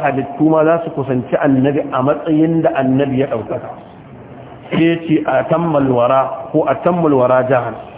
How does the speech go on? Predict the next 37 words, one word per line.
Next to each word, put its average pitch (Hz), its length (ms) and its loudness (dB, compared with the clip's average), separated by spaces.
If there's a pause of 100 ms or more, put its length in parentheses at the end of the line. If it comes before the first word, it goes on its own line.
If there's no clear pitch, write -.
(380)
annabi 151 380 2 (100)
shine 165 240 2
mafi 160 400 2
cikatta 151 640 0
da 120 80 -6
kai 147 240 0
wajen 147 400 2
daraja 143 400 2
a 117 160 -6
wurin 123 260 0
Allah. 123 300 0 (540)
"Wa 139 260 2
abharuhum 139 580 0
hula," 139 300 2 (640)
sannan 147 220 2
shine 156 280 0
mafi 147 320 2
rinjayen 143 640 2 (100)
su - 60 -8
wajen 131 320 0 (100)
sifa 135 300 0
mai 113 260 0
kyau. 117 220 -2 (640)
Sai 143 220 -2
ce, 143 100 -6
"Lahul 151 320 0
madahu 131 380 0
yujla," 113 400 -2 (640)
yana 160 300 4
da 143 140 -4
yabo 139 340 4
wanda 170 320 0
aka 156 160 -2
bayyana, 135 500 2
"Wa 143 140 2
shafa'atu 147 640 2
tukba'u," 147 520 -2